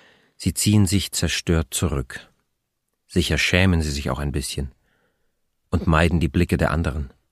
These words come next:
So vergehen einige Monate, ausgeschlossen, am Leben teilzunehmen. Für lange Zeit kehrt Stille ein.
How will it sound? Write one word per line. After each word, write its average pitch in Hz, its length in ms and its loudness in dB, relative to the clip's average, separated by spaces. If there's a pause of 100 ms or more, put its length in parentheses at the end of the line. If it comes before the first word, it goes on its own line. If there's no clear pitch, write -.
(1900)
So 98 240 4
vergehen 87 520 4
einige 85 340 2
Monate, 67 680 0 (1300)
ausgeschlossen, 76 880 -2 (580)
am 76 140 -2
Leben 85 280 2
teilzunehmen. 76 760 -2 (2000)
Für - 160 0
lange 104 280 6
Zeit 101 380 2
kehrt 98 240 -2
Stille 73 420 -2
ein. 78 300 -8